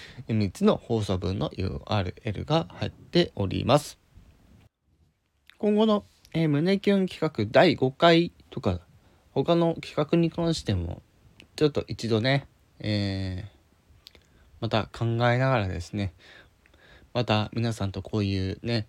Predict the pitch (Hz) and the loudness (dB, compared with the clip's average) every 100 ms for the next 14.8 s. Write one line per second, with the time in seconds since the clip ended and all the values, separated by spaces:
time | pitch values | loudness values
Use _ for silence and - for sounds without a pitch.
0 | - 117 113 123 110 - 95 85 90 90 | -6 -6 -4 -6 -6 -8 -6 -6 -6 -4
1 | 107 104 90 87 90 87 95 101 - 90 | -2 -2 -4 -4 -6 -4 -6 -6 -8 -4
2 | 104 98 90 - - - - _ _ _ | -2 -2 -4 -12 -20 -20 -20 _ _ _
3 | _ - 170 - 214 151 117 139 135 - | _ -6 -4 0 2 2 0 0 -2 -4
4 | 110 101 120 139 220 262 269 254 233 220 | -4 -2 -2 0 2 4 2 4 4 4
5 | 196 - 262 - 139 101 107 107 - 107 | 2 2 2 4 2 2 0 -2 0 -2
6 | - - 95 90 90 - - - - - | -4 -6 -2 -2 -4 -8 -16 -20 -20 -20
7 | - - - - - - 123 117 - 165 | -20 -20 -20 -20 -20 -10 -4 -2 2 2
8 | 180 107 98 90 92 110 175 175 214 190 | 2 0 -2 -4 -4 -2 0 2 0 2
9 | 202 - 160 104 - 117 120 95 92 90 | 2 4 4 4 0 -2 -2 -4 -4 -4
10 | 85 90 92 82 - - - - - - | -6 -4 -6 -6 -10 -20 -20 -18 -12 -6
11 | 113 107 101 127 180 175 - 190 214 - | -4 -2 -2 -2 0 0 0 0 0 0
12 | 165 196 226 240 151 143 156 110 98 98 | 0 0 0 0 0 2 2 0 -2 -4
13 | 104 107 90 - - - - - - - | 0 0 -2 -8 -20 -20 -20 -20 -20 -14
14 | - 107 107 127 143 143 143 92 | -6 -2 -2 2 2 2 0 -2